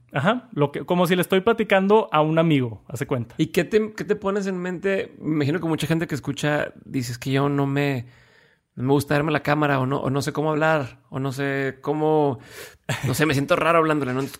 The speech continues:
Speaker 2: ¿Cuál es
Speaker 1: Sí.
Speaker 2: tu mindset? ¿Qué estás, cuando estás grabando, qué piensas? ¿Te imaginas a alguien que estás hablándole? ¿Ves directamente a la, al lente de la cámara?
Speaker 1: Sí, eh,
Speaker 2: ¿Cómo las, cómo se te vaya la onda? ¿Qué?
Speaker 1: Eso, pa-, para la gente que quiere empezar en YouTube y está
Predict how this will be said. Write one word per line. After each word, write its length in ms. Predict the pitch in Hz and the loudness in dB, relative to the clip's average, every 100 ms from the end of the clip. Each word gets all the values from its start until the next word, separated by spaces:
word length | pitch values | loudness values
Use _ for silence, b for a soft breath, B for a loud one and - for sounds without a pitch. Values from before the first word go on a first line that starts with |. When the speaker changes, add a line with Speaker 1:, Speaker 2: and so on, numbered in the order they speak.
| - - | -12 0
Speaker 2:
¿Cuál 140 | 165 | 4
es 60 | 160 | 6
Speaker 1:
Sí. 60 | 147 | 6
Speaker 2:
tu 40 | |
mindset? 380 | 185 185 147 120 | 4 2 -2 -4
¿Qué 100 | 151 | -6
estás, 220 | 170 160 170 | -4 -4 -2
cuando 240 | 165 151 | -2 -2
estás 120 | 156 | -2
grabando, 380 | 185 190 185 190 | 2 4 2 -2
qué 100 | 185 | -4
piensas? 380 | - 175 143 127 | -2 -2 -2 -4
¿Te 60 | |
imaginas 360 | 139 127 139 156 | -4 -2 -2 0
a 140 | 143 | 2
alguien 380 | 151 165 175 170 | 2 2 0 0
que 60 | 156 | -2
estás 180 | 143 151 | -6 -2
hablándole? 640 | 156 156 160 160 160 165 | 0 0 0 2 2 2
¿Ves 280 | 131 147 151 | 2 0 2
directamente 560 | 160 147 160 156 147 151 | -2 -2 -2 -2 -2 0
a 20 | |
la, 200 | 143 143 | -2 -4
al 160 | - 143 | -8 -4
lente 240 | 156 151 | -4 -4
de 40 | 165 | -4
la 120 | 147 | -4
cámara? 540 | 143 151 147 151 151 | -4 -4 0 0 0
Speaker 1:
Sí, 260 | 151 - 143 - | -2 -2 -2 -4
eh, 100 | - - | -10 -6
Speaker 2:
¿Cómo 180 | 143 143 | 0 0
las, 100 | 139 | 0
cómo 140 | 147 | -2
se 80 | 135 | 0
te 80 | 135 | 2
vaya 160 | 135 | 2
la 120 | 143 | 2
onda? 420 | 131 151 151 143 131 | -2 -4 -4 -6 2
¿Qué? 80 | 156 | 2
Speaker 1:
Eso, 440 | 123 202 214 214 | 4 4 4 4
pa-, 240 | 175 - - | -2 -2 2
para 180 | 151 147 | 4 4
la 100 | 139 | 4
gente 280 | 151 151 | 0 0
que 160 | 190 185 | -2 -2
quiere 240 | 151 147 | 2 4
empezar 480 | 170 160 143 147 143 | 4 0 2 2 4
en 100 | 156 | 2
YouTube 360 | 139 139 156 139 | 2 2 2 0
y 20 | |
está 480 | 123 131 127 131 | -2 -2 0 -2